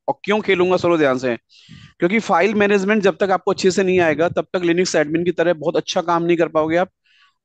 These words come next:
जुगाड़बाजी करोगे फिर आप बैठ के, आप, ठीक है? सीखो इसको ध्यान से अब आप। हम क्या करने जा रहे हैं, अब वीआई विम के एडवांस operations बोलूं मैं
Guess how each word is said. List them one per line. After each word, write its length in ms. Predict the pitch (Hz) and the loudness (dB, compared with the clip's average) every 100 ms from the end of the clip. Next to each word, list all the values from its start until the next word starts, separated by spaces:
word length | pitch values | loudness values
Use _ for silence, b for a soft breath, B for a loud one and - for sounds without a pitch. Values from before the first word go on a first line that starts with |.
| 135 | -2
जुगाड़बाजी 540 | 147 170 170 160 151 | 2 4 4 2 2
करोगे 300 | 143 123 120 | 2 2 0
फिर 120 | 123 | 0
आप 80 | 120 | 0
बैठ 180 | 110 101 | 0 -2
के, 120 | - | -2
आप, 100 | 117 | 0
ठीक 160 | 160 170 | 0 0
है? 100 | 196 - _ b b | -2 -6 _ b b
सीखो 340 | - 196 190 175 | -4 -2 0 -2
इसको 200 | - 156 | -2 -2
ध्यान 180 | 120 | 0
से 140 | 113 113 | 0 0
अब 80 | 101 | 0
आप। 180 | 98 - - _ _ _ _ _ _ B B B - | -2 -6 -20 _ _ _ _ _ _ B B B -4
हम 160 | 190 | -2
क्या 160 | 202 196 | 2 2
करने 240 | 190 185 | 2 2
जा 140 | 160 139 | 2 2
रहे 160 | 147 | 2
हैं, 100 | 226 - _ - | -2 -8 _ -6
अब 80 | 139 | -6
वीआई 420 | 120 151 170 214 | -4 0 2 2
विम 260 | 170 165 156 | 2 0 0
के 240 | 180 202 - | 0 -2 0
एडवांस 520 | 156 147 151 170 202 123 | -2 0 2 0 0 0
operations 520 | 135 147 151 175 170 | -2 0 0 0 0
बोलूं 300 | 170 175 180 | -2 0 0
मैं 180 | 185 | 0